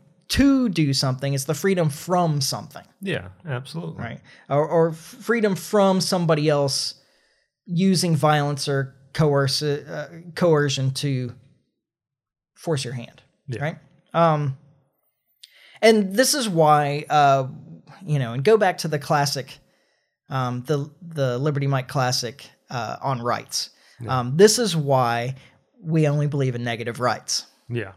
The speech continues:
Speaker 1: Right? 'Cause any kind of positive rights, and, and for those that don't know the difference, like, negative rights, I, okay, so the example I like to use is, um,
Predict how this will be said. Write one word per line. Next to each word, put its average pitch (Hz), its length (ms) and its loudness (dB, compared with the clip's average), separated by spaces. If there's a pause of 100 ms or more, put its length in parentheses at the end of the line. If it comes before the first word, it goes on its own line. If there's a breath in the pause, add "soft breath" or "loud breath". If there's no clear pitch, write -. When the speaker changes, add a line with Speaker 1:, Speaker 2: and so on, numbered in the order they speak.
(380)
Speaker 1:
Right? 113 220 -12 (240 loud breath)
'Cause 143 120 -2
any 214 120 4
kind 233 220 2
of 160 60 -2
positive 151 440 4
rights, 113 320 -4
and, 127 180 -10
and 147 240 -6
for 180 140 -2
those 196 220 6
that 156 160 0
don't 151 420 0
know 160 220 0
the 127 80 -6
difference, 120 400 -6
like, 123 180 -8
negative 196 380 2
rights, 143 440 0
I, 180 120 -6 (160)
okay, 156 180 -6
so 151 140 -6
the 156 100 -4
example 208 380 -2
I 170 80 2
like 156 200 0
to 143 80 -8
use 139 380 -4
is, 131 500 -6 (280 soft breath)
um, 127 440 -4